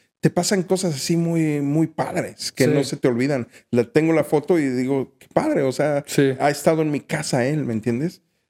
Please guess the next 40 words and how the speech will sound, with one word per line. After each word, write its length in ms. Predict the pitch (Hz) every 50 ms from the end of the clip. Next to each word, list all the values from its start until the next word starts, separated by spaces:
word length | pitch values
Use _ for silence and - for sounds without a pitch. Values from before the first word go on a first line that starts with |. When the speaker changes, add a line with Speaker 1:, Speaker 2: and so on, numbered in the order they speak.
| _ -
Speaker 1:
Y 380 | 135 127 123 131 135 120 120
Speaker 2:
Ujú. 80 | 113 -
Speaker 1:
hay 100 | 135 151
personas 440 | 147 - 185 170 - 175 165 160 156
súper 500 | - - 156 156 - 143 131 117 110 107 107 - - _ _ _ _ _ _ _ -
Speaker 2:
Que 120 | - 185
de 80 | 175 170
repente 300 | 156 139 156 151 147 156
te 80 | 165 190
das 160 | 185 175 175
cuenta 280 | - 175 165 147 175 160
que, 180 | - 156 131
pues, 200 | 127 - 123 -
es 80 | - 139
solo 240 | - - 160 156 156
un 240 | 151 147 151 151 151
humano 260 | 147 143 139 143 147
más 380 | 139 139 135 135 139 135 -
y 120 | - 127 123
de 140 | 117 123 123
repente 300 | 123 170 147 123 120 165
los 240 | 147 139 139 131
Speaker 1:
Exactamente. 140 | 120 - 135
Speaker 2:
idealizas 560 | 127 120 123 117 117 117 120 120 117 131 123 123
así 120 | 123 127
como 180 | 120 131 131 131
la 100 | 123 120
me-, 160 | 117 117 -
no, 260 | 123 127 120 - -
pues 220 | - 127 123 120 123
no, 300 | 123 143 175 - - 123
o 80 | 123 123
sea, 140 | 117 - 131
los 140 | 127 117 -
puedes 180 | - 139 131
conocer 600 | - - 165 143 120 - - - 120 120 127 131
y 20 | 135
Speaker 1:
Claro. 420 | 143 127 123 185 175 131 107 - _ _ _ _ _ _ _ -
Speaker 2:
y 260 | 120 123 120 120 117
termina, 600 | 120 - 127 113 123 120 120 131 131 131 127